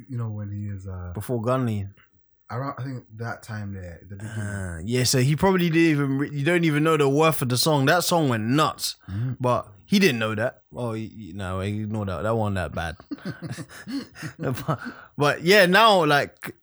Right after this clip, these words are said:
Speaker 2: especially in the U K, they're making more money than ever. Like, Fredo, Fredo say he gets, like, four hundred bags an album. Nine's got a million pound deal. Mi-, Miss got, like, a six million pound deal, and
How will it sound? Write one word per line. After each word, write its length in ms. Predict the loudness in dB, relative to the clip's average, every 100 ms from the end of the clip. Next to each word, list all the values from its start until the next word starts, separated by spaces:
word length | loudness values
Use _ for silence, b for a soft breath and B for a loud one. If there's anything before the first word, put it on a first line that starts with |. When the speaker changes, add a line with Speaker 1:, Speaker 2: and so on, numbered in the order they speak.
| -12
Speaker 2:
especially 400 | 2 4 6 4
in 80 | 4
the 60 |
U 200 | 4 4
K, 200 | 4 4
they're 120 | 4
making 300 | 4 2 2
more 160 | 2 2
money 280 | 4 4 2
than 160 | 2 2
ever. 300 | 2 2 2
Like, 160 | 0
Fredo, 380 | -2 2 2 2
Fredo 280 | 2 2 2
say 160 | 2 2
he 40 |
gets, 240 | 2 2
like, 140 | 0 -2
four 200 | 0 0
hundred 240 | 2 2
bags 240 | 2 0 0
an 80 |
album. 500 | 0 0 0 0 -2 -4 B B B B _
Nine's 360 | 2 4 4 2
got 160 | 0
a 40 | 0
million 400 | 2 2 2 2
pound 320 | 2 2 2
deal. 180 | 2 2
Mi-, 280 | 2 2 0
Miss 300 | 0 0 0
got, 160 | 0
like, 160 | -2 -2
a 40 |
six 340 | -2 -2 -2 0
million 420 | 0 0 0 0
pound 340 | 2 2 2
deal, 300 | 2 2 -2 B B B B _ _ -2
and 420 | 0 2 0